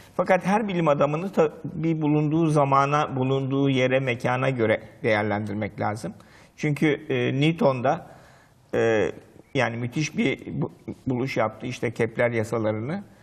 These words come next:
e, Newton kanunlarıyla izah etti ve bunu izah ederken de yeteri kadar matematik bilinmediği zaman o zaman bilim dünyasında kendi matematiğini kendi üretti.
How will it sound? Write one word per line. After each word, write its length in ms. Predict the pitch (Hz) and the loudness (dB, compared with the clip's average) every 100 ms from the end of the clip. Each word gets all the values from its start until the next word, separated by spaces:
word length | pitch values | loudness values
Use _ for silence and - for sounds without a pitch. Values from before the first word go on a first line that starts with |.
| - - _ _ _ _ | -20 -20 _ _ _ _
e, 360 | 131 117 120 123 | -2 -2 0 0
Newton 340 | 143 143 131 | 4 6 4
kanunlarıyla 880 | 131 117 117 117 113 113 127 165 165 - | 4 0 0 0 0 0 0 -2 -2 0
izah 360 | 120 120 156 | 0 4 2
etti 420 | 185 143 - 170 | 2 -4 0 2
ve 280 | 143 131 - | 6 4 4
bunu 160 | 135 135 | -2 -2
izah 320 | 127 131 131 | -2 2 2
ederken 540 | 143 165 190 175 156 | 2 0 0 0 2
de 60 | 135 | 2
yeteri 420 | 127 123 131 139 | 2 0 0 0
kadar 260 | 143 139 127 | 0 2 0
matematik 640 | 127 120 127 127 131 131 | 0 -2 -2 -2 -4 -2
bilinmediği 540 | 120 139 180 170 127 113 | 0 2 2 2 2 0
zaman 320 | 107 107 92 | 0 0 -2
o 60 | |
zaman 320 | 113 113 113 113 | -2 0 0 0
bilim 260 | 113 117 | -2 -2
dünyasında 580 | 113 110 107 104 151 185 | -2 0 -2 -4 -6 -6
kendi 320 | 185 127 139 | -2 -2 0
matematiğini 640 | 143 131 135 123 - 139 143 | -2 0 0 0 -4 -6 -4
kendi 300 | 202 135 147 | -2 -2 -2
üretti. 520 | 95 104 - - | -2 -4 -6 -16